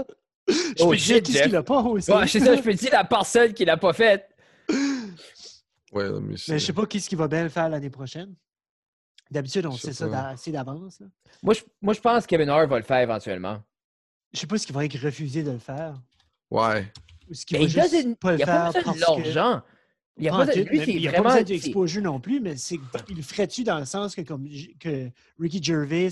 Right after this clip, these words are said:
Speaker 1: le, le fait avec les Golden Globes, where the fuck
Speaker 2: Ah,
Speaker 1: il
Speaker 2: ah,
Speaker 1: faisait?
Speaker 2: il irait jamais,
Speaker 1: Tu sais,
Speaker 2: il y a tout, comme, si tu
Speaker 1: ça
Speaker 2: regardes
Speaker 1: fait
Speaker 2: son
Speaker 1: six fois qu'il dit qu'il va
Speaker 2: documentaire,
Speaker 1: pas back.
Speaker 2: Ah, ouais, mais Ricky Gervais, cette année, là, tu pouvais pas avoir plus un middle finger à tout le monde, là.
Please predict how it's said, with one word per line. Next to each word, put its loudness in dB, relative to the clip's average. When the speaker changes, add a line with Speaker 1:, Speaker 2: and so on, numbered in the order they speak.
Speaker 1:
le, -4
le -8
fait -8
avec -8
les -10
Golden -10
Globes, -10
where -12
the -12
fuck -18
Speaker 2:
Ah, 2
Speaker 1:
il -4
Speaker 2:
ah, 4
Speaker 1:
faisait? 0
Speaker 2:
il -2
irait 2
jamais, 2
Speaker 1:
Tu -8
sais, 2
Speaker 2:
il 2
y 0
a -4
tout, -14
comme, 0
si -8
tu -8
Speaker 1:
ça 6
Speaker 2:
regardes 4
Speaker 1:
fait 2
Speaker 2:
son 4
Speaker 1:
six 4
fois 2
qu'il 4
dit 2
qu'il 2
va 4
Speaker 2:
documentaire, 6
Speaker 1:
pas 0
back. -2
Speaker 2:
Ah, 2
ouais, 4
mais 2
Ricky 0
Gervais, 4
cette -10
année, 4
là, 2
tu -20
pouvais 0
pas 2
avoir 4
plus -4
un 0
middle 2
finger -2
à 0
tout -6
le -4
monde, -4
là. -18